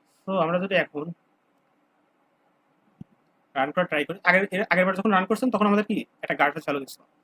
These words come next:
তো আমরা দুইভাবে করতে পারি, এক হচ্ছে এইভাবে, আহ, এটা হচ্ছে আমরা ডিডিফারেন্স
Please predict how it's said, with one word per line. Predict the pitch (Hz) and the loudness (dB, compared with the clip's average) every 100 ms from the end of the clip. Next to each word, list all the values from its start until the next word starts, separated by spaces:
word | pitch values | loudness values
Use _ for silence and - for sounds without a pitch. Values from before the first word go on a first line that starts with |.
| _ _ - - - | _ _ -12 -12 -6
তো | 175 | -2
আমরা | 175 220 175 | 4 4 4
দুইভাবে | 185 196 | 4 4
করতে | 175 - 139 | 4 -4 -6
পারি, | 165 143 | -6 -6
এক | 165 | -8
হচ্ছে | - | -8
এইভাবে, | 151 139 214 _ _ _ _ _ - _ _ - _ _ _ _ | -6 -6 -10 _ _ _ _ _ -20 _ _ -20 _ _ _ _
আহ, | _ _ _ _ | _ _ _ _
এটা | _ 139 | _ -12
হচ্ছে | 147 - | -12 -16
আমরা | 165 170 | -8 -6
ডিডিফারেন্স | 147 143 160 160 | -6 -6 -6 -6